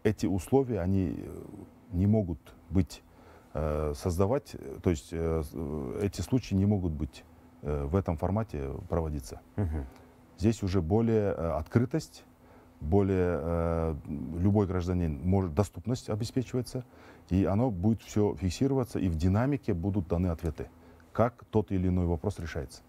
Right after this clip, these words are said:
Speaker 2: Хорошо. А если вот про вопрос контроля, то есть, э, условно, я задал вопрос акиму,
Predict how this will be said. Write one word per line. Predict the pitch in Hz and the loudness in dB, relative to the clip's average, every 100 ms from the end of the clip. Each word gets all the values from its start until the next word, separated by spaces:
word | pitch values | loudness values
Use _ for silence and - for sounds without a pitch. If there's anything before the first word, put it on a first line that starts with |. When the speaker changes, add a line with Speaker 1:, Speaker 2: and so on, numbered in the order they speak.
| - - - | -20 -20 -16
Speaker 2:
Хорошо. | - 101 107 - | -6 -4 -4 -6
А | 82 82 | -4 -2
если | 92 - | -2 -4
вот | 98 95 | -4 -2
про | 101 101 95 92 78 | 0 0 0 -2 -4
вопрос | 87 90 92 - | -4 -2 -4 -2
контроля, | 98 87 87 65 62 - | -4 -2 0 -2 -4 -6
то | 76 | -4
есть, | 71 - - | -4 -10 -8
э, | 78 73 73 73 73 76 73 - | -4 -2 -2 -4 -6 -10 -12 -10
условно, | 87 90 73 76 | -6 -4 -2 0
я | 92 | -2
задал | 95 87 78 | -2 -4 -4
вопрос | 71 71 90 87 - | -4 -2 -4 -4 -8
акиму, | 85 - 64 62 | -8 -6 -6 -8